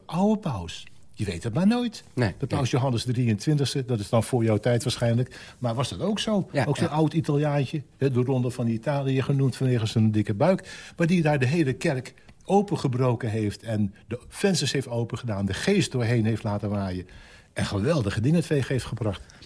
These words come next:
Speaker 2: Van, eh, van die geweldige paus,
Speaker 1: Ja.
Speaker 2: terug naar, eh, de-, deze eenvoudige monnik die hier bij mij zit. Ehm, u bent na uw studie gaan werken bij de vredesbeweging Pax Christi. Wat deed u daar?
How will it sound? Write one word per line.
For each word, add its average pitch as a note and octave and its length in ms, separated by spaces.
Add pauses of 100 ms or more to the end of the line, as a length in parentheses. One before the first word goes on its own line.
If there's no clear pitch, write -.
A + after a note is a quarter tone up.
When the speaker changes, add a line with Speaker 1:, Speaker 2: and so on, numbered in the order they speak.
(420)
Speaker 2:
Van, C3+ 380
eh, G2+ 160 (200)
van A#2 320
die F#2+ 180
geweldige G#2+ 460
paus, - 560
Speaker 1:
Ja. C3 260
Speaker 2:
terug D3 320
naar, A2 320
eh, G2 260
de-, G#2+ 300
deze B2+ 220
eenvoudige C#3 480
monnik C#3+ 320
die D3+ 100
hier C#3 160
bij C3+ 200
mij C3 200
zit. B2+ 300 (720)
Ehm, C#3 320 (220)
u E3 140
bent A3 360
na F#3 240
uw D3+ 120
studie C#3+ 380
gaan D#3+ 240
werken D#3+ 300
bij C#3+ 220
de C3 100
vredesbeweging C3 840
Pax - 280
Christi. D#3+ 320
Wat E3+ 140
deed B3 200
u G#2+ 60
daar? D2+ 260